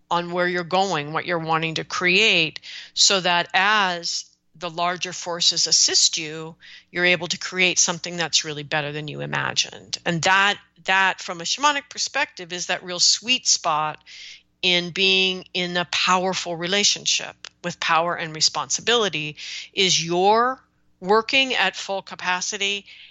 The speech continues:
and you are working with the larger system at full capacity, and that those things are coming together in a way that is manifesting something that is good for you and ideally the next generations.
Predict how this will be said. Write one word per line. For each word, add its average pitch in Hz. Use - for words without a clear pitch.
and 196
you 185
are 190
working 175
with -
the 185
larger 175
system 165
at 180
full 165
capacity, 147
and 175
that 170
those 180
things 185
are 165
coming 175
together 170
in 190
a 180
way 170
that 175
is 165
manifesting 180
something 175
that 170
is 175
good 226
for -
you 202
and 175
ideally 175
the 180
next 180
generations. 156